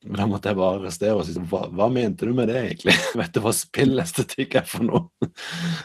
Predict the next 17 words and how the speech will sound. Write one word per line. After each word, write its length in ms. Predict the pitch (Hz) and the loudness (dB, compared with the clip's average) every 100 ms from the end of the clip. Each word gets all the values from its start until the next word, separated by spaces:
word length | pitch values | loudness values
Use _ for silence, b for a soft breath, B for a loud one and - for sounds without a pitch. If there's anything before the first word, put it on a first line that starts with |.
| B | B
Men 120 | - 196 | -2 0
nei, 160 | 208 | 2
det 80 | 185 | 6
var 80 | 233 | 6
ikke 160 | - 180 | 6 -2
noe 80 | |
sånt, 220 | 170 170 165 | 0 0 0
så 100 | 135 | -2
måtte 300 | 127 - 110 | -4 -2 0
jeg 60 | |
liksom 160 | 107 113 | 2 2
vise 320 | 107 90 - | 2 2 0
henne 320 | 104 101 92 95 | 0 0 -2 0
Journey 600 | 95 101 98 95 95 92 | 2 2 0 0 0 -2
og 220 | - 92 | -2 -2
Gris 560 | 82 87 95 92 - - | 0 0 0 0 -4 -6
og 200 | - 90 | -2 0